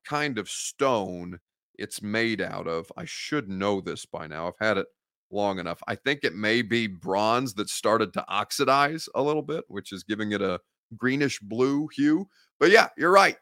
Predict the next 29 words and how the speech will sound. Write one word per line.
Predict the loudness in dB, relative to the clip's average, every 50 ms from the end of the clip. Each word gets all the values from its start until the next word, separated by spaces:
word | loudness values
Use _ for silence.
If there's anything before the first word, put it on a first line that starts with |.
| _ 2
Cats | 4 6 6 6 6 4 0 0 4
are, | 6 8 10 10 10 10 8 6 6
uh, | 4 4 4 2
deities | 2 -2 -2 0 4 4 4 4 4 -4 -8 -14 -16 -14 _ 0
in | 0 2 2 2 -2 -4 -10 _ _ _ _ _ -4 -2
ancient | -2 -2 -2 -2 -2 -2 -2 0 4
Egyptian, | 2 2 2 2 -4 -4 -6 -4 -2 0
uh, | 2 2 2
Egyptian | 0 -2 -2 -6 -6 -4 -6 -8 -8 -2
culture. | 0 0 0 0 -2 -6 -14
This | -14 -14 -12 -12
is | -8 -6
a | -4 -4
little, | -2 -2 -2 -2 0 0
uh, | 0 0 0 0 -2 _ _ _ _ _ _
this | -18 -14 -12
is | -10 -8
a | -8
little | -6 -6 -8 -8 _
cat, | -2 0 2 2 2 0 -2 _ _ -6
uh, | -2 2 4 4 4 2 0
statue | -6 -6 -2 0 0 0 0 -2 -4 -6 -6 -6 -6 -8 -12 _ _
that | -2 0 2
I | 2 2
brought | 4 4 4 4 4 2
back | 2 2 4 4 2 0
from | -4 -8 -4 -2
my | -2 0
last, | 0 2 2 2 0 -2 -4 -6 -10 _ -20